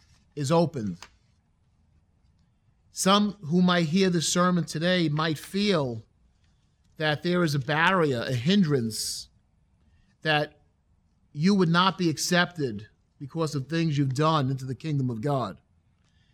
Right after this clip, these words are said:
And the answer from the scriptures and the good news of the New Testament is that there is nothing that you've done that can keep you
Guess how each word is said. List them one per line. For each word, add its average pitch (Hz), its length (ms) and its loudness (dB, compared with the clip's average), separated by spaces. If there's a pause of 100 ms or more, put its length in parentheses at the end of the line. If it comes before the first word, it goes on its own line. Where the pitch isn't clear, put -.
(260)
And 143 460 0
the 143 240 0
answer 185 300 0
from 147 140 -8
the 139 40 -4
scriptures 131 920 -6
and 135 100 -10
the 123 60 -6
good 143 260 0
news 147 880 0 (1500)
of 147 140 -2
the 143 60 2
New 151 160 6
Testament 151 580 0
is 120 80 -4
that 131 240 -2
there 135 140 -2
is 120 160 -2
nothing 151 400 0
that - 180 -6
you've 117 160 -10
done 120 240 -8
that 110 140 -12
can 110 140 -16
keep 156 340 -6
you 113 420 -4